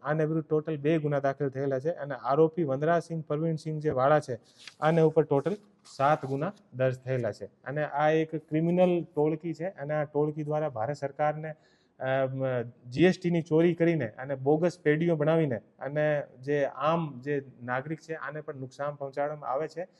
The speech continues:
અને આ, આ જે ટોળકી છે, આ ટોળકી દ્વારા ઘણી વખત દાદાગીરી અને બીજો જે શહેરમાં જે, અ, નાના મોટા જે ફરિયાદી હોય છે, આ ફરિયાદીને પણ ઘણી વખત ડરાવવામાં પણ આવે છે. એટલા માટે અત્યારે જે બીજા ફરિયાદી છે, એ પણ પોલીસથી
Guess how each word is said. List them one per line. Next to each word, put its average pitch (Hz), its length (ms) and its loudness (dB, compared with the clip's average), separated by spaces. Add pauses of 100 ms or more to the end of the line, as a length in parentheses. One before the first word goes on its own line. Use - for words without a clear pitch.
(320)
અને 151 200 -2
આ, 160 240 0 (440)
આ 160 180 4
જે 165 140 2
ટોળકી 165 420 4
છે, 135 140 -2
આ 151 200 -2
ટોળકી 165 460 -2
દ્વારા 160 460 4 (360)
ઘણી 151 220 0
વખત 165 480 0
દાદાગીરી 160 680 2
અને 147 220 -8
બીજો 156 600 2
જે 151 140 2
શહેરમાં 151 500 2
જે, 151 220 0
અ, 135 60 -6 (800)
નાના 151 300 2
મોટા 151 240 2
જે 151 120 -2
ફરિયાદી 160 480 2
હોય 143 160 2
છે, 160 160 -10
આ 147 180 -10
ફરિયાદીને 156 520 0
પણ 156 420 -4
ઘણી 127 180 -10
વખત 147 260 -6 (100)
ડરાવવામાં 151 560 2
પણ 147 120 -8
આવે 139 220 -4
છે. 160 120 -16
એટલા 151 380 -10
માટે 151 300 -4 (380)
અત્યારે 165 400 4
જે 160 100 0
બીજા 151 280 0
ફરિયાદી 151 420 -2
છે, 151 140 -2
એ 139 200 0
પણ 151 160 -8
પોલીસથી 151 640 -8